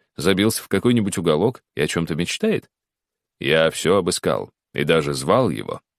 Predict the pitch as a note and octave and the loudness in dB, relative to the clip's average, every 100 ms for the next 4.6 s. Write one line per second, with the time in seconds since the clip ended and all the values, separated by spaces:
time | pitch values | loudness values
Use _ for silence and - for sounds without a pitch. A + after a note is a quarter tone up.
0 | _ - E2 F#2+ E2+ E2+ D2 - _ _ | _ -4 0 0 0 -2 -4 -10 _ _
1 | _ _ _ _ _ _ _ - F#2 D#3 | _ _ _ _ _ _ _ -2 2 4
2 | F#3 E3+ C#3+ C3+ B2 D#3+ - A2+ C3 A#2+ | 4 4 2 2 2 0 2 2 2 2
3 | A2 - F2 G2 G#2+ F2 - E2 F2 D#2+ | 2 2 2 2 2 -2 -2 0 0 0
4 | C#2 C2 C2 A2 B2 A#2 | 0 -2 0 -2 0 -6